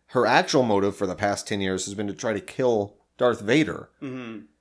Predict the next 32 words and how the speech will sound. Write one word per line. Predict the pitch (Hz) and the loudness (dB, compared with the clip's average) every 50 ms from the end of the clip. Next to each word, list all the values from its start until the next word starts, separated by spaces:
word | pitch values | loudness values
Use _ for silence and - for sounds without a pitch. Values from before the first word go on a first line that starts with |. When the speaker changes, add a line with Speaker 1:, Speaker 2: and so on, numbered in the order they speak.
| _ _ _ - | _ _ _ -4
Speaker 1:
And | 117 123 120 | -2 -2 0
she's | - - - 139 143 135 | 0 0 2 2 0 2
just | 143 139 - - | 0 -2 -2 0
using | 131 135 127 139 131 117 | -2 0 0 0 0 0
Obi-Wan, | 117 123 131 143 139 135 135 135 | 0 0 2 2 2 4 2 2
I | 131 123 | 2 2
guess, | 127 135 135 - | 0 0 0 0
as | 135 104 107 | -4 -4 -4
a | 98 | -6
distraction? | 82 90 - - - 123 120 143 185 180 - - 240 247 247 240 247 | -6 -6 -8 -4 0 2 2 2 2 -2 -6 -6 -6 -6 -6 -10 -12
Speaker 2:
She | - - 190 185 | -14 -12 -10 -8
had | 175 175 156 135 - | -6 -6 -6 -6 -8
so | - - 127 165 160 | -8 -6 -2 0 4
Speaker 1:
But | 185 190 190 | 4 4 4
Speaker 2:
many | 196 185 185 180 170 165 160 156 147 - - - | 2 0 -4 -4 -2 -2 -2 -2 -2 -4 -6 0
opportunities | 123 127 135 - 135 - - 156 - 131 | 0 0 0 0 -4 -10 -8 -6 -2 2
Speaker 1:
Yeah, | 277 285 285 269 220 160 139 | 4 4 4 6 4 4 4
but | 180 190 | 2 2
Speaker 2:
to | 185 | 2
Speaker 1:
then | 233 226 220 | 4 2 4
Speaker 2:
do | 220 190 208 | 2 0 0
the | 196 180 | 0 0
same | - - - 247 269 294 320 311 | 0 2 2 2 2 2 2 0
thing | 320 277 262 | 0 -4 -4
she | - - 220 | -4 -6 -8
tried | - - 214 220 254 269 226 | -4 0 2 2 2 2 0
to | 208 165 | 0 6
Speaker 1:
what | 185 240 247 | 8 8 8
Speaker 2:
do. | 277 | 8
Speaker 1:
is | - - | 6 6
her | 240 240 226 | 6 6 6
even, | 240 247 196 208 208 202 | 6 4 2 2 0 0